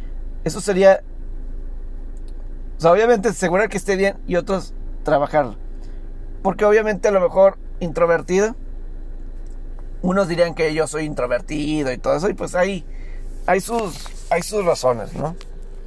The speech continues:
Eh, hay sus razones de, de por qué de esas situaciones, ¿no? Eh, y, y pues bueno, o sea,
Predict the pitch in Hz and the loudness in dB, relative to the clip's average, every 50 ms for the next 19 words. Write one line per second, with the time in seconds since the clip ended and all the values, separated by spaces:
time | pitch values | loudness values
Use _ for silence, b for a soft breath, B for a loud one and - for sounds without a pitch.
0 | - - - - - - - - - - - - - - - 165 160 147 156 156 | -12 -12 -12 -12 -12 -12 -12 -12 -12 -12 -12 -12 -10 -2 4 6 8 10 10 10
1 | 156 156 156 151 - - - 175 170 - - 196 175 175 - - 151 160 170 170 | 10 10 10 8 8 6 4 2 2 4 4 6 6 6 6 8 6 6 6 4
2 | 156 - 147 143 - - 156 - - 147 143 151 - - 151 156 - - 175 170 | 6 6 6 6 6 4 2 -2 0 4 4 4 6 6 2 0 2 4 8 10
3 | 165 160 160 151 - - - - - - - - 165 160 117 - 160 147 143 147 | 12 12 10 10 6 0 -6 -10 -8 -8 -4 0 0 0 4 4 2 2 2 -2
4 | - - 104 - 107 - - - - - - - - - - - - - - - | -2 -2 -2 0 0 -2 -2 -4 -8 -8 -8 -8 -10 -10 -10 -12 -12 -12 -12 -12
5 | - - - - - - - - - - - - - - 165 175 180 190 226 - | -12 -12 -12 -12 -12 -12 -12 -12 -12 -12 -12 -12 -6 -2 2 6 6 6 4 2
6 | - - - - b b b b b b b b b - - - 170 175 175 180 | -4 -12 -14 -14 b b b b b b b b b -6 2 4 6 8 8 10
7 | 180 180 180 175 - - - - - - - - - - - - - - - - | 8 8 6 6 4 0 -8 -12 -12 -12 -10 -10 -10 -10 -10 -10 -10 -10 -12 -12
8 | - - - - - - - - - - - - - - - - - - - - | -12 -12 -12 -12 -12 -12 -12 -14 -12 -12 -14 -12 -12 -14 -14 -14 -14 -14 -14 -14
9 | - - - - - - - - - - - - - - - - - - - - | -14 -14 -14 -14 -14 -14 -14 -14 -12 -12 -12 -12 -14 -14 -14 -14 -14 -14 -14 -14
10 | - - - - - - - - - - - - - - - - - - - - | -14 -14 -14 -14 -14 -12 -12 -12 -12 -12 -12 -14 -14 -14 -14 -14 -14 -14 -12 -12
11 | - - - - - - - 226 180 180 185 180 - - 196 196 180 - 220 214 | -12 -12 -12 -12 -10 -6 -4 -2 -2 -2 -2 -4 -4 -6 -6 -6 -4 -4 2 6
12 | 262 262 208 180 147 165 151 | 6 6 6 6 4 4 4